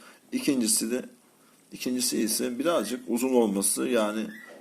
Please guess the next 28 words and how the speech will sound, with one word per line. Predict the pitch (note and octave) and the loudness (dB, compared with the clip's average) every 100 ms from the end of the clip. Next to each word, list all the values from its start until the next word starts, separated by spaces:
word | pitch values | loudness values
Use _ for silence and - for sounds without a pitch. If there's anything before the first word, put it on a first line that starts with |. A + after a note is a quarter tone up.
| - | -4
biraz | - C#3 A2 | 6 8 8
daha | A#2+ C3+ | 4 2
kısa | - C3 | 2 4
olabilirdi | B2+ B2+ B2 B2+ A#2 G2+ | 6 6 6 2 0 -4
diye | A2 A2+ F#2+ | 0 0 0
düşünüyorum. | G2+ - A2+ G2+ A2 A#2 - _ - - - | -6 -6 -4 -4 -4 -10 -16 _ -20 -20 0
Onun | B2 C#3 | 2 2
dışında | C3 - A2+ | -2 -2 -4
kulaklık | A#2+ B2 A#2+ A2 A2 | 0 4 4 2 -6
fiyatına, | - B2 B2 A2 G#2 G2+ - | 0 2 2 -4 -4 -8 -8
fiyatına | A#2+ B2 B2 G#2 F#2+ | -2 -2 -2 -6 -4
göre | F#2+ G2 - - _ | -4 -6 -10 -20 _
uygundur. | A#2+ A#2 A#2+ B2 G#2 B2+ - - - - - | -2 0 0 -2 0 -2 -4 -18 -18 -20 2
Çok | - C#3+ - | 4 4 8
kaliteli | B2 C3+ B2 B2 | 6 8 4 2
bir | |
kulaklık | B2 B2+ B2+ B2+ - | 4 4 4 0 2
olduğunu | B2 A#2 C3 | 2 4 0
söyleyemem | C3+ C3+ B2+ C#3 A#2 | 2 2 4 2 2
ama | G#2+ C3 C3 | 2 0 -2
kötü | - A#2+ B2 | 0 2 2
bir | B2+ | 0
kulaklık | A#2+ A#2 A#2+ A#2+ - | 4 4 2 -2 2
değil | C3 | 4
arkadaşlar, | G#2+ G2+ - G2 G2 - - | 2 0 -2 0 0 -2 -2
inanın. | A2+ A#2 A#2 - - - _ _ _ _ - - - _ _ A2 A2 | 2 2 0 -8 -18 -20 _ _ _ _ -20 -20 -20 _ _ -16 -10
Kulaklığın | - B2 C3 C3 E3 | 4 6 6 0 -4
fiyatını | - B2+ C3+ C#3+ D#3+ | 2 2 2 -2 -4